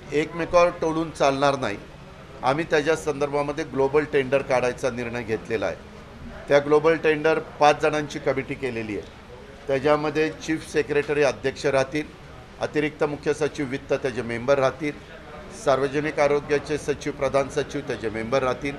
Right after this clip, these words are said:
वैद्यकीय शिक्षणचे सचिव त्याचे मेंबर राहतील आणि इंडस्ट्री सेक्रेटरी ते त्याचे मेंबर राहतील. अशी पाच लोकांची कमिटी राहील.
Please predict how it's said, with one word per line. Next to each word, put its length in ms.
वैद्यकीय 540
शिक्षणचे 800
सचिव 280
त्याचे 320
मेंबर 360
राहतील 340
आणि 520
इंडस्ट्री 680
सेक्रेटरी 540
ते 80
त्याचे 280
मेंबर 340
राहतील. 280
अशी 260
पाच 340
लोकांची 420
कमिटी 680
राहील. 220